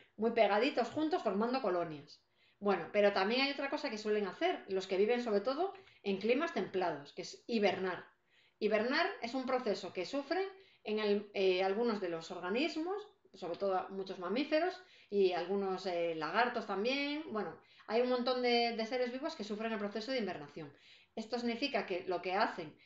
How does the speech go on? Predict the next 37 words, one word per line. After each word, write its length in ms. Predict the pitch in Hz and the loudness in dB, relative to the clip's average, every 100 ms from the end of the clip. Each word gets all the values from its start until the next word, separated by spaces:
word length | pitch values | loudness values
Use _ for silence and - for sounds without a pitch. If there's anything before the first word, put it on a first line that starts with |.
| _ - | _ -6
es 140 | 202 | -4
que 80 | 202 | -2
en 100 | 196 | 0
el 100 | 190 | 2
momento 420 | 185 208 247 - | 2 2 0 -2
en 80 | 170 | -6
que 220 | 175 175 175 | -4 -4 -4
las 200 | 170 - | -6 -6
temperaturas 840 | 170 175 175 233 240 160 - - _ _ _ _ - | -6 -4 -4 0 0 0 -6 -18 _ _ _ _ 0
bajan 520 | 202 226 - 151 123 _ _ _ - | 4 4 2 -10 -14 _ _ _ 4
o 220 | 240 226 - | 8 8 8
hay 200 | 220 202 | 6 6
escasez 420 | 202 190 202 202 | 4 -2 -2 0
de 80 | 180 | 2
alimento, 500 | 180 214 294 254 196 | 2 2 2 2 -4
que 80 | |
también 240 | 165 160 185 | -4 -4 -4
está 160 | 190 | -4
relacionado 520 | 196 190 185 202 233 - | -2 -2 -4 -4 -4 -6
por 100 | 156 | -8
la, 340 | 156 143 135 - | -8 -8 -10 -14
es-, 160 | 170 - | -16 -12
por 140 | 175 | -8
las 200 | 165 165 | -6 -4
bajas 280 | 185 175 208 | -6 -6 -4
temperaturas, 640 | 220 226 240 247 330 381 - - - - | -4 0 -2 0 -2 -2 -4 -16 -20 -8
pues 160 | 220 208 | -2 2
deciden 640 | 220 214 277 208 160 - | 2 2 2 0 -2 -6
ralentizar 520 | - 196 185 190 208 | 0 2 2 -2 -4
su 120 | 208 226 | -4 -2
metabolismo, 760 | 220 233 240 269 302 294 370 - - _ | 2 4 4 2 0 -2 -6 -8 -20 _
se 160 | - 196 | 0 4
van 180 | 220 240 | 4 4
preparando 500 | 254 262 277 277 254 | 4 4 4 2 0
primero 320 | 262 285 254 | 0 2 2
en 80 | 240 | 2
otoño, 400 | 247 330 349 | 2 2 2